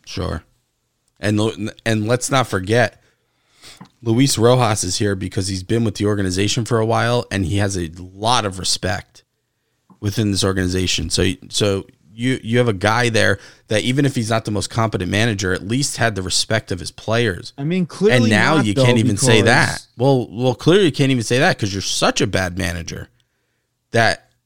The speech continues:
Speaker 1: the one thing that was your strength is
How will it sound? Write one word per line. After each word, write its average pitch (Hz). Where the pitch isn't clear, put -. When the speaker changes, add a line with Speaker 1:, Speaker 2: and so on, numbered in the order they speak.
Speaker 1:
the 117
one 143
thing 139
that 117
was 104
your 90
strength 127
is 95